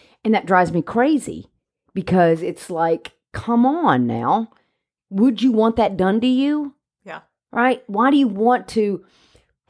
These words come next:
Speaker 1: to put, you know, put pain on your dog just to make it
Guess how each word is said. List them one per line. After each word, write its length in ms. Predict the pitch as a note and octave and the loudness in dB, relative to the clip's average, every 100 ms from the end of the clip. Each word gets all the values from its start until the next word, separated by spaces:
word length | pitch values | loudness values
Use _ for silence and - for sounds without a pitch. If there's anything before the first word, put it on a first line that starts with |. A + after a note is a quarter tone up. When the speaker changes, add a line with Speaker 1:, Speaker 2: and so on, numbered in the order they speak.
| _ | _
Speaker 1:
to 260 | - A3+ G3+ | -6 -4 -4
put, 540 | - A#3+ - - - - _ | -4 0 0 -2 -18 -20 _
you 80 | G#3 | -6
know, 120 | F3+ | -4
put 320 | - B3+ C4 | 0 0 0
pain 400 | - - B3 C#4+ | -6 0 2 4
on 160 | G3+ F3 | 2 0
your 80 | D3+ | -2
dog 360 | F3+ A#3+ B3+ | 2 2 2
just 200 | E3 B3 | 0 -2
to 60 | A3+ | -2
make 220 | F#3+ F3+ | -6 -8
it 140 | - | -12